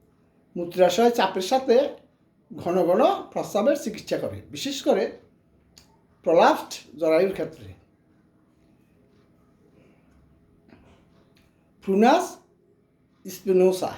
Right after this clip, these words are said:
বর্ধিত প্রোস্টেট সহ পুরুষদের অনৈচ্ছিক প্রস্রাবের জন্য কার্যকর। এই হোমিওপ্যাথিক প্রতিকারগুলি নির্দিষ্ট প্রস্রাবের অবস্থার জন্য লক্ষ্যযুক্ত ত্রাণ অফার করে,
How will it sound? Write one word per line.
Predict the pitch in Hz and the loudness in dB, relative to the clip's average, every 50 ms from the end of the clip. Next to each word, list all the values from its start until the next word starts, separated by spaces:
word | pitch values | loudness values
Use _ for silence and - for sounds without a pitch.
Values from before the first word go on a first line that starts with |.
| - - _ _ _ _ _ _ _ _ _ _ _ _ _ _ _ _ _ _ _ _ 147 147 | -16 -20 _ _ _ _ _ _ _ _ _ _ _ _ _ _ _ _ _ _ _ _ -4 -2
বর্ধিত | 160 170 170 165 202 208 214 247 | 0 0 0 -2 -4 2 2 2
প্রোস্টেট | 233 233 226 185 180 - - 214 214 214 | 2 2 -2 -8 -8 -2 0 0 0 0
সহ | - - 233 233 226 196 196 233 294 - - - _ _ _ _ _ - | 0 0 0 0 2 2 0 0 0 -4 -12 -20 _ _ _ _ _ -12
পুরুষদের | 165 175 185 180 175 165 170 214 226 247 254 254 - | -8 -8 -8 -8 -8 0 6 8 8 8 8 6 2
অনৈচ্ছিক | - 170 165 160 165 160 - 165 - - - - 233 240 254 269 269 - - | 0 -4 -4 -4 -4 -6 -8 -12 -16 -16 -14 -10 -8 -8 -8 -8 -10 -12 -10
প্রস্রাবের | 208 180 185 - 208 202 220 214 | -12 -12 -8 -8 -4 -4 -2 -2
জন্য | 220 233 240 285 320 | 0 -2 0 0 0
কার্যকর। | - 247 190 139 120 127 117 - - - - - - - - - _ _ _ _ _ _ _ _ _ _ _ _ _ _ _ _ _ _ _ _ _ _ _ _ _ _ _ _ - | 0 0 -2 -2 -4 -10 -12 -12 -18 -20 -20 -20 -20 -20 -20 -20 _ _ _ _ _ _ _ _ _ _ _ _ _ _ _ _ _ _ _ _ _ _ _ _ _ _ _ _ 0
এই | 254 285 285 | 2 4 4
হোমিওপ্যাথিক | 294 294 262 254 247 - 233 214 220 247 233 - | 4 4 2 2 2 0 -2 -4 -4 -6 -6 -4
প্রতিকারগুলি | 247 226 - 202 175 180 170 170 175 185 180 202 262 330 - - - _ _ _ _ _ _ | -4 -4 -4 -4 -2 -2 -2 0 -2 -4 -4 -4 -4 -6 -8 -10 -18 _ _ _ _ _ _
নির্দিষ্ট | 165 160 151 151 151 147 - - 220 | -6 -6 -6 -6 -10 -12 -6 -2 -2
প্রস্রাবের | 214 214 - - - - - - - 196 190 196 214 220 240 254 254 254 - - _ _ _ _ _ _ _ _ - | 0 0 -2 -8 -16 -20 -18 -8 -4 -2 0 4 6 6 6 6 4 0 -4 -12 _ _ _ _ _ _ _ _ -10
অবস্থার | 151 151 160 160 - 208 208 202 | -6 -6 -6 -4 -4 -4 -4 -4
জন্য | 196 202 214 220 240 | -4 -2 -2 0 0
লক্ষ্যযুক্ত | 254 247 220 185 170 170 - - - _ _ _ _ _ _ _ _ _ _ _ _ _ _ - - 254 254 233 254 233 - - - 262 233 - - - | 2 2 2 2 0 0 -2 -6 -12 _ _ _ _ _ _ _ _ _ _ _ _ _ _ -8 -4 -4 -2 -2 -4 -6 -8 -2 0 0 0 0 -4 -2
ত্রাণ | 202 160 156 160 143 135 | -2 0 0 0 -2 -4
অফার | 117 - 127 - - | -6 -8 -8 -10 -10
করে, | - 101 95 - | -12 -14 -16 -16